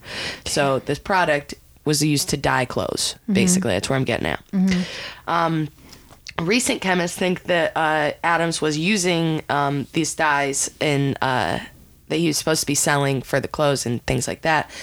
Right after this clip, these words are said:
Speaker 1: He was stealing some and putting it into a sneezing powder for another company.
Speaker 2: Mm-hmm.
Speaker 1: Um, so this chemical is called dianazidine.
Speaker 2: Whoa.
Speaker 1: Dianazidine? Dianazidine? Dianazidine.
Speaker 2: Oh,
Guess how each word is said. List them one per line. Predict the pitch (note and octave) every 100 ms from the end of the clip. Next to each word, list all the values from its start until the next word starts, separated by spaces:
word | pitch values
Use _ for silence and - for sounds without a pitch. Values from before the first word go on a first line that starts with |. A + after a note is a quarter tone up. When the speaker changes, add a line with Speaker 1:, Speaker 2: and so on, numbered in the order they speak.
| -
Speaker 1:
He | D#3+
was | D#3
stealing | - E3+ C#3+ C#3+
some | C#3+ C#3
and | C3+
putting | C3 C3
it | F#2
into | C3
a | A2
sneezing | - D3 C3+ B2+
powder | B2+ G#2+ F2
for | -
another | F2+ G#2+ A2
company. | C3 - - - -
Speaker 2:
Mm-hmm. | F3+ F3 F3+ - - - -
Speaker 1:
Um, | - D3 C#3+
so | - E3+
this | E3 A3+ -
chemical | A3+ G#3+ - E3+
is | - D#3
called | E3+ D#3 C#3+ -
dianazidine. | D3 D#3+ D#3+ D#3+ D#3 C#3+ - C#3+ C#3 B2 A#2+ C3+ D3+ D#3+ - - - G3+ G#3 - - - - - -
Speaker 2:
Whoa. | G#3 F3
Speaker 1:
Dianazidine? | F3 F3+ F3 E3+ D3+ D3 D3 E3+ - D3+
Dianazidine? | - E3 E3 G3+ A#3 - B3 D#4 E4+ - - - - _ -
Dianazidine. | F3 F3+ A3+ F#3+ C#3 A#2+ - - - - - - -
Speaker 2:
Oh, | C#4+ F4